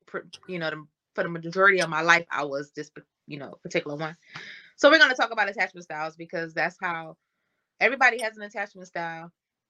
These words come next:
and this is how you show up in your relationships, in your adult relationships, in all of them, like romantic, friendships, in your work relationships,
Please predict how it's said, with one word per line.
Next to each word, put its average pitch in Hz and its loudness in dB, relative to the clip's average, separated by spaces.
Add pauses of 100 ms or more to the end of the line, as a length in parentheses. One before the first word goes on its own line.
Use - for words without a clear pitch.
(260)
and 180 -6 (340)
this 190 2
is 185 -4
how 170 8
you 165 -4 (240)
show 170 0
up 151 0 (220)
in 160 -2
your 151 -2
relationships, 151 -8 (120)
in 160 -2
your 147 0
adult 160 4
relationships, 170 -4 (480)
in 190 4
all 185 10
of 143 -4
them, 123 -10
like 151 -2 (680)
romantic, 180 -4 (480)
friendships, 170 -4 (200)
in 160 -8
your 143 0
work 175 4
relationships, 175 -2